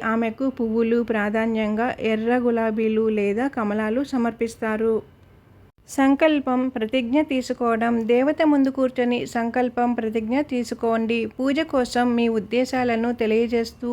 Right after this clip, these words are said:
మీ కుడి చేతిలో నీరు, పువ్వులు మరియు అక్షింతలు, బియ్యం సమర్పించుకోవాలి. మీ ప్రత్యన్-, మీ ప్రయత్న-, ప్రయత్నాలలో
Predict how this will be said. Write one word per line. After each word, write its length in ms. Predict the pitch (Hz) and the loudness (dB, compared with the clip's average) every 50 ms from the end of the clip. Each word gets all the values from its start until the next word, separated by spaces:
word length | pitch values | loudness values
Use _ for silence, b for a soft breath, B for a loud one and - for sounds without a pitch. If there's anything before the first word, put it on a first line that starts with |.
| 240 262 B B B B B B B - | -6 -8 B B B B B B B 2
మీ 120 | 247 262 285 | 4 4 4
కుడి 240 | 277 277 269 254 277 | 4 2 0 0 0
చేతిలో 480 | 269 - 311 311 277 285 254 240 240 247 247 220 | 0 0 -2 0 0 0 2 4 4 4 4 2
నీరు, 420 | 226 226 233 247 254 247 247 254 254 - - | 2 2 4 4 4 2 2 0 0 -2 -4
పువ్వులు 480 | - 247 240 233 233 240 240 240 254 247 | -4 -2 -2 0 2 2 2 2 2 2
మరియు 380 | 240 233 226 220 226 240 285 339 330 | 2 2 0 0 0 0 0 2 0
అక్షింతలు, 680 | 269 - - - - 254 254 247 247 233 233 233 233 233 - - | 0 -2 -4 -2 0 2 2 2 2 0 0 0 0 0 -2 -2
బియ్యం 420 | 208 208 220 220 220 226 240 254 | 0 0 2 2 2 2 0 0
సమర్పించుకోవాలి. 1080 | 247 - 233 214 220 220 - 233 226 226 226 226 - 226 220 220 220 220 220 220 226 220 - - B B B B B B B B | 0 0 0 0 0 0 0 -2 -2 -2 -2 -2 -2 0 0 2 2 2 2 2 0 0 -2 -4 B B B B B B B B
మీ 140 | 247 254 277 277 254 - - - - - - - - | 2 4 4 2 0 -4 -14 -20 -20 -20 -16 -8 -2
ప్రత్యన్-, 500 | 233 233 226 226 - 294 302 311 302 277 - - - - | -2 -2 -2 0 2 2 4 4 2 0 -4 -10 -14 -10
మీ 200 | 262 254 240 240 254 | -4 -2 0 0 0
ప్రయత్న-, 500 | 247 - 254 233 233 - - 269 285 285 | 0 0 0 0 0 0 0 0 0 0
ప్రయత్నాలలో 800 | 262 - 240 240 254 277 269 - 311 311 294 277 254 247 233 233 | 0 2 2 4 4 2 2 0 2 2 2 2 2 2 2 2